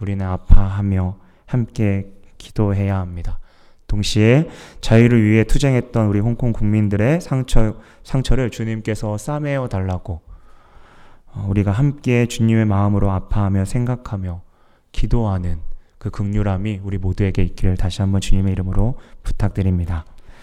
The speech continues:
두 번째로 순결하라고 권면하는데요. 사 절에 결혼을 귀히 여기고 침소를 더럽히지 않게 하라라고 이야기합니다.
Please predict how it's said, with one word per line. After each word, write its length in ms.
두 100
번째로 360
순결하라고 800
권면하는데요. 1300
사 160
절에 320
결혼을 440
귀히 320
여기고 420
침소를 580
더럽히지 800
않게 320
하라라고 560
이야기합니다. 480